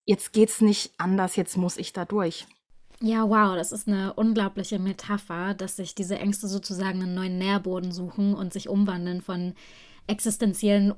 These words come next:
Speaker 2: Urängsten zu, ja, etwas banaleren Sachen und auch super interessant in Bezug auf diese Karte, denn diese Karte, ich weiß nicht, ob du die jetzt hier gerade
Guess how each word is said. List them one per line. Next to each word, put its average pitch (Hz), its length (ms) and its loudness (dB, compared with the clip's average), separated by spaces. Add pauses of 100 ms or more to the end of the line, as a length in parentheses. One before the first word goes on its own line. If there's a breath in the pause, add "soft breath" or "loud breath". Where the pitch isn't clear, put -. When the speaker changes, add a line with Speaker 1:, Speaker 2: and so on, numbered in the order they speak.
Speaker 2:
Urängsten 214 1300 4
zu, 208 640 4
ja, 214 200 0
etwas 202 260 -6
banaleren 196 600 0
Sachen 202 320 -4
und 202 160 -4
auch 214 80 -6
super - 280 -6
interessant 208 580 -2
in 202 100 -6
Bezug 208 280 -6
auf 208 120 -8
diese 196 200 -4
Karte, 202 440 -4
denn 185 120 -4
diese 190 180 -6
Karte, 208 500 -2 (340 loud breath)
ich - 60 -8
weiß 208 100 0
nicht, 202 100 0
ob 202 80 -2
du 202 80 -12
die 190 80 -4
jetzt 190 240 -6
hier 196 220 -6
gerade 190 400 -6